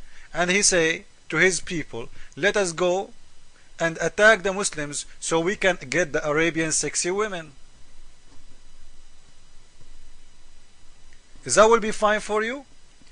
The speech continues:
Is that will be a proof that he's a prophet of God for you? Is that a proof that he's a good guy?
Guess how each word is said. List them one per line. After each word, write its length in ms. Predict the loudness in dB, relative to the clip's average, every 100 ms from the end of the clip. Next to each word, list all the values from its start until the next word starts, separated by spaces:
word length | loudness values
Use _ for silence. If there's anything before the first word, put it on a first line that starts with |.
| -16 -10
Is 120 | 2
that 160 | 6 6
will 120 | 6
be 180 | 2 2
a 100 | 0
proof 340 | 0 0 2
that 140 | 6 4
he's 180 | 4 0
a 60 |
prophet 400 | 4 6 4 2
of 120 | -4
God 220 | 2 4 2
for 220 | -2 -4
you? 240 | -6 -10 -16 -20 -20 -16 -8
Is 100 | 2
that 160 | 4 4
a 60 |
proof 220 | 2 2
that 160 | 2 2
he's 120 | 2
a 60 | -2
good 220 | -2 -2
guy? 340 | 4 4 4